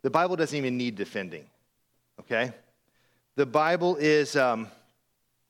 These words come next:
is, uh, uh, God's word, and it's something that is to be revered. It is to be honored. It's to be followed." Uh, and, and to, to feel like you have to make a defense of it or an argument for it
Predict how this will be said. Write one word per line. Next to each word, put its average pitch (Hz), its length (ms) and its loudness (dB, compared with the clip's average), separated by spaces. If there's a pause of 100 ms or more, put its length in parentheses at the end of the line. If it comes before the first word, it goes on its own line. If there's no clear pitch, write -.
(180)
is, 127 380 0
uh, 113 360 4 (800)
uh, 104 140 -12 (1080)
God's 165 360 0
word, 156 540 4
and 131 220 0
it's 139 220 0
something 143 440 -2
that 123 140 -6
is 127 160 -6
to 117 100 -12
be 120 100 -4
revered. 147 600 0 (680)
It 135 200 -2
is 135 280 -2
to 135 200 -4
be 127 400 -2
honored. 185 500 2
It's 143 200 -4
to 143 140 -4
be 123 120 -2
followed." 180 720 2 (520)
Uh, 110 180 -4
and, 151 280 0
and - 420 -6
to, 160 220 0
to 156 220 -2
feel 208 280 0
like 196 160 0
you 170 80 -2
have 160 160 0
to 160 100 -2
make 139 140 -4
a 131 60 2
defense 147 580 -6
of 160 240 -2
it 175 160 -4
or 123 220 0
an 104 100 -6
argument 139 480 -4
for 160 300 0
it 156 100 -2